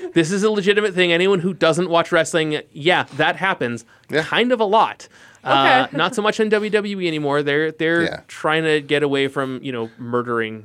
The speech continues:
Speaker 1: their, uh,
Speaker 2: Yeah,
Speaker 1: competitors.
Speaker 2: yeah.
Speaker 1: But,
Speaker 2: There are
Speaker 1: uh,
Speaker 2: a couple deaths and Mick Foley's brain damage. And they
Speaker 1: Yeah.
Speaker 2: go, "Hey, you know what? Maybe we"
Speaker 1: Maybe we don't put everyone through the ringer.
Speaker 2: Yeah.
Speaker 1: Um,
Speaker 2: Backyard wrestling, though.
Speaker 1: Oh,
Speaker 2: Whole different
Speaker 1: well, and this,
Speaker 2: story.
Speaker 1: this wasn't even backyard. It was, it was, it was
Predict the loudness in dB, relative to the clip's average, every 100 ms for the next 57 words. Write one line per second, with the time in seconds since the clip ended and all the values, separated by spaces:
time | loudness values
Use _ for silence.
0 | -14 -6 -4 -4 -4 -6 -10 -18 _ _
1 | _ _ -2 0 0 -4 -6 -4 -2 -4
2 | -4 -4 -2 -2 -2 2 4 4 2 -6
3 | -10 -10 -16 -20 _ _ -8 -4 -4 -4
4 | -6 -6 -6 -4 -6 -6 -8 -4 -2 2
5 | 2 4 4 2 0 0 0 0 -4 -2
6 | -2 -2 -4 -6 -6 -4 -2 -2 -4 -12
7 | -20 -20 -20 -20 _ -20 -4 -4 -2 -4
8 | -4 -4 -6 -8 -12 -10 -12 -12 -14 -16
9 | -20 -20 -10 -6 -2 2 2 0 -4 -10
10 | 2 2 4 2 4 2 -2 -4 -2 -2
11 | -4 -2 2 6 6 4 2 2 2 2
12 | 2 4 2 -2 -4 -4 0 0 0 0
13 | -2 0 -4 -6 -10 -8 -8 -8 -8 -8